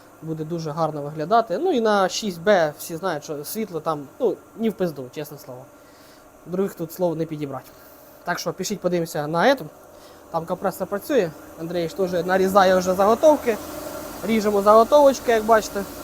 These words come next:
ось, о, на труби. Саня там ковиряє шість М трактор. Оця штука чекає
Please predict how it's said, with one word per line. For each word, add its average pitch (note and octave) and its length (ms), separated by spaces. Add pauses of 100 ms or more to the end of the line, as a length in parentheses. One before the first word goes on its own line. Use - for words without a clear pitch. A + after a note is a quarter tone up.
ось, - 160
о, G3 40 (1080)
на F#3 100
труби. B3+ 420 (2250)
Саня G3+ 280
там F#3+ 240
ковиряє G3 520
шість G#3 360
М C#4+ 260 (480)
трактор. A3 420 (800)
Оця A3+ 300
штука G#3 340
чекає G3 560